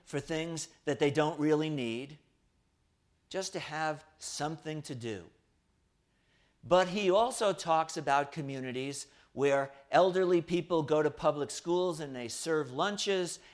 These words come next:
and they tutor kids in reading, and people from a local college come to interview them about what life was like in America in the early twentieth century. Erik Erikson, the psychologist, wrote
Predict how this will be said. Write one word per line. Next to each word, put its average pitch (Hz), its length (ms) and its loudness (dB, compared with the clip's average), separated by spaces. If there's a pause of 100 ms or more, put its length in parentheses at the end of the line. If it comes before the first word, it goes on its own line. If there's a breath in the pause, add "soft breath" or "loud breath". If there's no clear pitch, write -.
and 131 220 -6
they 117 100 0
tutor 190 480 -2
kids 175 500 -4 (180 soft breath)
in 131 260 -6
reading, 180 560 2 (260 loud breath)
and 139 340 -6 (220 soft breath)
people 190 300 0
from 170 240 -2
a 156 40 4
local 156 380 2
college 180 580 4
come 156 220 -4
to 165 160 -6
interview 151 580 -2
them 175 400 2
about 165 400 4
what 151 240 2
life 156 320 2
was 147 180 -4
like 147 360 2
in 143 100 -2
America 165 720 -2
in 135 140 -6
the 123 200 -4
early 165 280 2
twentieth 147 500 -10
century. 180 680 -2 (3000)
Erik 190 300 6
Erikson, 135 540 4
the 110 160 -2
psychologist, 131 920 2
wrote 123 380 0